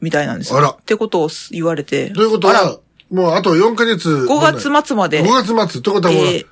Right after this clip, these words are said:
Speaker 1: 営業してそうなんで。あ、
Speaker 2: あと
Speaker 1: 三ヶ月しかないんですよ。
Speaker 2: いや、もう
Speaker 1: え？
Speaker 2: 五月でしょ？
Speaker 1: 三、四、五ですよ。
Speaker 2: あ、そうか。
Speaker 1: 三、
Speaker 2: 三ヶ月。
Speaker 1: 四、五。三ヶ月しかないんですよ。
Speaker 2: 急げ。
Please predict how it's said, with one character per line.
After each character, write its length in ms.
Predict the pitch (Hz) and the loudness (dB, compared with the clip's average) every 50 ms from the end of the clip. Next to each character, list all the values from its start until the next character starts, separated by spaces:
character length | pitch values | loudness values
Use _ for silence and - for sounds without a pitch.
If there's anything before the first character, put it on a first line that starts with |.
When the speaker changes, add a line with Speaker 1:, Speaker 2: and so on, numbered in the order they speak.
| _ _ - | _ _ -4
Speaker 1:
営 160 | 185 190 180 | -4 -4 -2
業 140 | 175 180 175 | -2 -4 -4
し 80 | - | -2
て 80 | 185 175 | -4 -4
そ 140 | 175 196 185 | -4 -2 -2
う 20 | |
な 100 | 170 165 | -2 -2
ん 20 | |
で。 80 | 156 208 | 0 2
あ、 60 | 220 | 2
Speaker 2:
あ 60 | 226 | 2
と 80 | 220 220 | 2 2
Speaker 1:
三 160 | 190 302 - | 2 2 2
ヶ 100 | - - | 2 2
月 120 | 330 330 - | 0 0 0
し 20 | |
か 80 | 214 190 | 0 0
な 100 | 185 175 | 0 -2
い 40 | |
ん 40 | 165 | -4
で 60 | 160 | -4
す 60 | 165 170 | -2 -2
よ。 180 | 143 143 147 - _ _ _ _ _ - | -2 -4 -4 -10 _ _ _ _ _ -10
Speaker 2:
い 40 | - 208 | -4 -2
や、 80 | 190 | 0
も 160 | 170 180 170 | 0 2 0
う 160 | 143 131 139 - _ - | 0 -2 -6 -12 _ -2
Speaker 1:
え？ 120 | - 294 | -2 -2
Speaker 2:
五 120 | 190 240 | 0 2
月 40 | 285 | 0
で 60 | - | 2
し 60 | 170 392 | 2 4
ょ？ 160 | 381 403 359 | 2 2 2
Speaker 1:
三、 100 | 277 - | 0 0
四、 320 | - - - 254 233 208 185 | -2 -2 -2 -2 -2 -2 0
五 180 | - 185 175 | 0 0 0
で 80 | 156 - | 0 -2
す 120 | - - | -8 -12
よ。 60 | 185 - _ _ _ _ _ _ _ _ - | -16 -18 _ _ _ _ _ _ _ _ -8
Speaker 2:
あ、 80 | 139 | -6
そ 140 | 127 - 139 | -2 -2 -2
う 60 | 123 - | -2 -2
か。 100 | - - | -6 -8
Speaker 1:
三、 220 | - 214 190 180 | -6 -6 -4 -2
Speaker 2:
三 180 | 151 165 175 - | 0 0 0 2
ヶ 100 | 175 175 | 2 2
月。 60 | 151 | 2
Speaker 1:
四、 180 | 143 151 - 180 | 2 0 -2 -4
五。 80 | 170 | -6
三 220 | - - 240 240 247 | -2 -2 -2 0 2
ヶ 120 | 247 233 | 0 0
月 160 | 208 165 - | 0 0 -4
し 80 | - - | -6 -6
か 100 | - 151 | -6 -6
な 120 | 143 127 | -6 -6
い 40 | 120 | -8
ん 60 | 113 | -8
で 60 | - 135 | -8 -6
す 100 | - 139 | -4 -2
よ。 80 | 131 | 0
Speaker 2:
急 100 | 147 143 | 0 0
げ。 160 | 120 104 - | 0 -2 -6